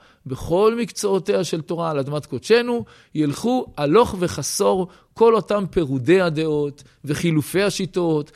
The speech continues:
אשר הסתרגו ועלו באוויר ארץ העמים, מרוב אפלה של גולה אחר גולה." כלומר, כל המחלוקות שיש ל-, ל-, היו אז להם בחוץ לארץ, בגולה, הוא אומר, "תשמעו, זה תוצאה של אוויר הגולה." שיבואו אנשים בחורים לארץ ישראל, אז הם יתרגלו לחשיבה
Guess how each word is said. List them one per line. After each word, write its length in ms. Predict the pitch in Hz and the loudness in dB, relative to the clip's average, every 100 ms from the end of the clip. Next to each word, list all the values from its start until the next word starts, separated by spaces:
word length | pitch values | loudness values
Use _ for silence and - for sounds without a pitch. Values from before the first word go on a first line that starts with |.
| _ - | _ -8
אשר 180 | 143 | -2
הסתרגו 840 | 156 151 147 - - 143 135 185 233 | 0 2 -2 -4 -4 -2 -2 -2 0
ועלו 440 | 185 139 151 220 185 | -2 0 0 0 2
באוויר 400 | 170 139 180 147 | 2 2 0 -2
ארץ 300 | 165 165 151 | -2 -2 -4
העמים, 340 | 139 180 196 | -4 -4 -4
מרוב 280 | 151 190 180 | -2 -2 -4
אפלה 500 | - - 165 175 190 | -8 -4 -2 0 -2
של 180 | 175 139 | -4 -2
גולה 280 | 135 170 | -2 -2
אחר 240 | 151 151 151 | -4 -6 -6
גולה." 360 | 147 147 131 117 _ _ _ | -2 -2 -4 -10 _ _ _
כלומר, 180 | - 147 | -10 -8
כל 200 | - 208 | -4 -2
המחלוקות 640 | 240 220 185 165 - 208 - | -2 -4 -6 -6 -2 -4 -2
שיש 240 | 170 170 | -8 -8
ל-, 300 | 185 123 143 | -10 -6 -4
ל-, 120 | 135 - | -6 -8
היו 220 | 131 139 - | -6 -4 -2
אז 220 | 170 143 | -2 -2
להם 340 | 143 160 170 123 _ _ - | -4 -2 -4 -8 _ _ -12
בחוץ 400 | 127 - 208 202 | -8 -6 -4 -4
לארץ, 240 | 151 131 | -4 -4
בגולה, 420 | 127 123 147 220 | -6 -2 0 2
הוא 120 | 202 165 | 0 -4
אומר, 140 | 190 | -8
"תשמעו, 360 | 190 185 180 143 | -10 -10 -10 -10
זה 140 | 139 | -10
תוצאה 400 | - 160 - 185 | -12 -10 -6 -6
של 180 | 180 180 | -6 -6
אוויר 240 | 139 170 | -4 -4
הגולה." 320 | 147 131 135 117 - _ _ _ _ | -4 -4 -6 -10 -16 _ _ _ _
שיבואו 920 | - 123 123 - 123 117 190 226 196 | -12 -10 -10 -10 -10 2 6 6 4
אנשים 360 | 143 - 214 175 | -2 -6 -6 -6
בחורים 440 | - 147 185 160 | -8 -4 -2 0
לארץ 220 | 156 170 | -2 -2
ישראל, 420 | 147 - 120 107 117 _ _ _ | -10 -10 -12 -14 -20 _ _ _
אז 140 | - 120 | -12 -8
הם 100 | 151 | -8
יתרגלו 680 | 170 170 143 233 277 247 220 | -6 -6 -4 -2 -2 -2 -2
לחשיבה 480 | 208 165 170 165 | -4 -8 -6 -4